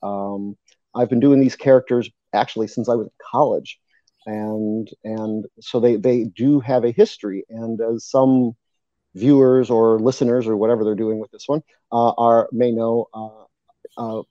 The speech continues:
I recent-, I not long ago did my very first Kickstarter to do a collection of all new material. That was my pandemic project. And I have this nice,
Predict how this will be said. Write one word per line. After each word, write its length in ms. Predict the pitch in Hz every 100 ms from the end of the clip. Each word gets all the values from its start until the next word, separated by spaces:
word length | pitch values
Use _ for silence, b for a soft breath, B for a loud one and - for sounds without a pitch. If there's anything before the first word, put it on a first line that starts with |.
| _
I 80 | 113
recent-, 380 | 117 135 143 135
I 100 | -
not 180 | 123 120
long 180 | 131 131
ago 180 | 123 120
did 280 | 113 123 117
my 180 | 110 110
very 260 | 131 151
first 260 | - 127 -
Kickstarter 480 | 113 - 107 107 113 - -
to 140 | 113
do 200 | 113 120
a 80 | 113
collection 600 | - 113 - 123 117 113 -
of 200 | 107 104 -
all 260 | 131 131 120
new 120 | 180
material. 460 | 226 - 95 101 147
That 120 | 107
was 120 | 127 -
my 180 | 104 101 -
pandemic 380 | 101 127 156
project. 420 | - 90 - - 98
And 140 | 95
I 120 | 98 - _ _ _
have 180 | 120 110
this 220 | 110 -
nice, 320 | 113 113 -